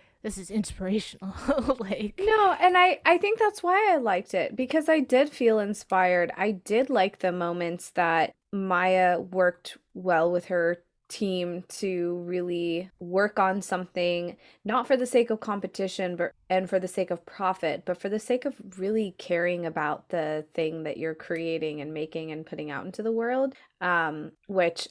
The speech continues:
Speaker 2: I think has a lot to do with just Maya's character in general,
Speaker 1: Yeah.
Speaker 2: being, being this more streetwise,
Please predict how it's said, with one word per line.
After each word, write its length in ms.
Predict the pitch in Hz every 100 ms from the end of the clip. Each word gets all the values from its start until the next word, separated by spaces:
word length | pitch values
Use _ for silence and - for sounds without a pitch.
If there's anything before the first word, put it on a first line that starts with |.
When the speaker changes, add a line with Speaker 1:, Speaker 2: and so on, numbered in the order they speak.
| -
Speaker 2:
I 100 | 180
think 220 | 180 165
has 220 | 180 180
a 40 | 170
lot 220 | 160 208
to 120 | -
do 180 | 165 160
with 160 | 160
just 280 | 160 160 _
Maya's 400 | 180 160 151 151
character 520 | - 160 151 151 156
in 100 | 151
general, 560 | 151 147 160 175 175 170 - - -
Speaker 1:
Yeah. 260 | 208 180 180
Speaker 2:
being, 320 | 190 185 180
being 260 | 202 190 180
this 180 | 180
more 160 | 185 165
streetwise, 1040 | - - 196 180 175 160 156 160 160 160